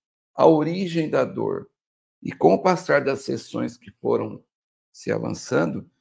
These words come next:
que ao todo aqui, a Juliana fez uma sessão no dia quatro de maio, fez outra sessão no dia vinte e cinco de maio de dois mil e dezoito, ela fez outra sessão no dia dez de agosto,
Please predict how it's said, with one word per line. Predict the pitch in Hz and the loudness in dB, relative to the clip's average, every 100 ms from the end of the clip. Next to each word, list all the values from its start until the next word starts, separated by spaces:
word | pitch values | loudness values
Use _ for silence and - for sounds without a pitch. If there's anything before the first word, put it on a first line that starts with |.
| _ - | _ 0
que | 127 | 8
ao | 120 120 | 8 8
todo | - 139 123 | 2 2 2
aqui, | 107 - | -2 0
a | 143 | 0
Juliana | 131 131 135 131 | 2 0 0 -2
fez | - 127 117 143 | -4 -4 -4 -4
uma | 170 160 | -2 -2
sessão | - - 127 127 | -4 -6 -4 -2
no | 120 | -4
dia | 120 117 | -2 -2
quatro | - 123 117 - | 0 0 0 -6
de | 104 | -12
maio, | 107 113 131 147 - _ _ _ _ _ _ - | -6 0 2 2 -2 _ _ _ _ _ _ -2
fez | 120 123 | 0 2
outra | 180 - 165 | 2 2 -2
sessão | 151 - 139 131 | -2 -2 0 2
no | 117 | 0
dia | 110 117 123 117 117 | -4 0 2 0 -2
vinte | 147 202 - - | -4 -4 -6 -16
e | |
cinco | - - 143 151 151 107 | -16 -8 -4 -4 -6 -6
de | 113 | -4
maio | 104 98 110 139 160 | 0 4 4 4 2
de | 127 | 0
dois | 123 110 | -2 -2
mil | - - | -4 -6
e | |
dezoito, | 117 101 - 117 139 - - - _ _ _ _ - | -8 -10 -6 -4 -4 -6 -16 -16 _ _ _ _ -4
ela | 120 | -4
fez | - 131 131 | 0 0 4
outra | 180 196 180 | 2 2 -2
sessão | - 175 - 147 135 117 - _ _ _ _ _ - | -2 -6 -2 2 2 2 -6 _ _ _ _ _ -6
no | 120 | -6
dia | 113 131 131 120 - _ _ - | -4 0 4 4 0 _ _ -6
dez | 117 135 156 147 131 | 2 4 4 -2 -2
de | |
agosto, | 123 117 117 117 131 - - 226 | -4 -4 -4 -2 -2 -6 -12 -12